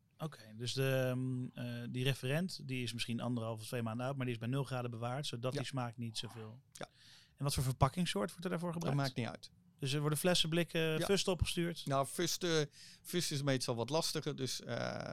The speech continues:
Speaker 2: er zijn, eh, sommige brouwerijen doen we dat, omdat sommige brouwerijen alleen maar fusten doen.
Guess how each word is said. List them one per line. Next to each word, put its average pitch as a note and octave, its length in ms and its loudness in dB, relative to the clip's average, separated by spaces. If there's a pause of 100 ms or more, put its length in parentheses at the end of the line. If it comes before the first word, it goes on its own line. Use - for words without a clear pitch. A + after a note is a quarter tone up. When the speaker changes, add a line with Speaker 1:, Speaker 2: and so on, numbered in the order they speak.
Speaker 2:
er A#2+ 120 -6
zijn, C3 400 4 (300)
eh, G#2+ 360 -4 (420)
sommige F3 320 2
brouwerijen B2+ 420 4
doen C#3+ 120 0
we D#3+ 60 0
dat, D3+ 200 -4
omdat B2 220 -4
sommige B2 280 -4
brouwerijen A2+ 380 -4
alleen A#2+ 220 2
maar A#2 100 0
fusten - 360 -4
doen. C#3+ 220 -6